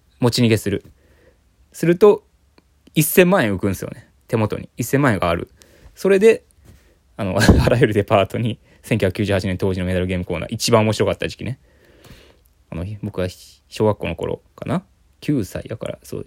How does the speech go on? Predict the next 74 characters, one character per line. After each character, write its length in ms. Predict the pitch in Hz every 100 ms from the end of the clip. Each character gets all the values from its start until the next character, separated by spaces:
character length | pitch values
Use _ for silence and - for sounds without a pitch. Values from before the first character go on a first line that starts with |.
| -
一 180 | -
番 120 | 123 120
通 120 | 120
っ 40 |
て 100 | 117
た 80 | 98
頃 140 | -
か 120 | - -
な。 120 | - _ _ _ _ _ _ _ -
う 60 | 95 90
ん、 20 |
姫 260 | - 117
路 120 | 110 113
市、 140 | 98
兵 60 | 117
庫 140 | 113
県 140 | 107
姫 200 | 95 107
路 60 | 101
市 120 | -
の、 220 | 95 90 -
あ 60 |
の、 120 | 98 92
リ 120 | 110
バ 160 | 123
ー 40 | 127
シ 120 | -
テ 120 | -
ィ 80 | 92
っ 40 |
て 120 | - 87
い 160 | 82
う、 80 | 82 _ _ _ _ _ _ _ _ _ _ _
で 100 | 120
っ 40 |
か 120 | - 104
い 40 |
デ 80 | 95
パ 120 | 98
ー 40 |
ト、 100 | 92
姫 220 | 90 117 113
路 80 | 113
の 100 | 113
人 180 | -
や 60 | 92
っ 40 |
た 80 | -
ら 80 | 90
絶 200 | 101 87
対 160 | 104 98
に 60 |
知 120 | -
っ 20 | 95
て 160 | -
る 220 | 92 92 - -
リ 120 | 113
バ 160 | 110 110
ー 20 |
シ 140 | -
テ 80 | 95
ィ 20 |
っ 20 | 85
て 40 |
と 100 | 87
こ 100 | -
が 80 | 80
あ 40 |
る 60 | 85
ん 40 |
で 20 | -
す 60 |
け 80 | -
ど、 240 | 50 52